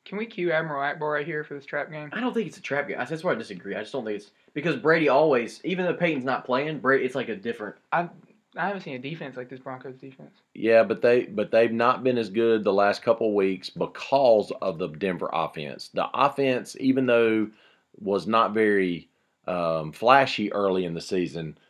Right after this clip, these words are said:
Speaker 3: was still having some longer drives and were still, you know, maybe kicking some field goals, not scoring touchdowns,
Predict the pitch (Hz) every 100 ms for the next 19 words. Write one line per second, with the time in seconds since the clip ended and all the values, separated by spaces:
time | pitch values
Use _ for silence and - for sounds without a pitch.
0 | _ _ 95 92 - 131 120 107 110 98
1 | 95 92 90 92 95 92 87 80 92 90
2 | 90 87 82 - 87 87 80 - 98 92
3 | 90 - 92 85 85 95 87 - 87 85
4 | 80 101 104 92 87 82 82 - - 87
5 | 82 - 131 131 92 78 76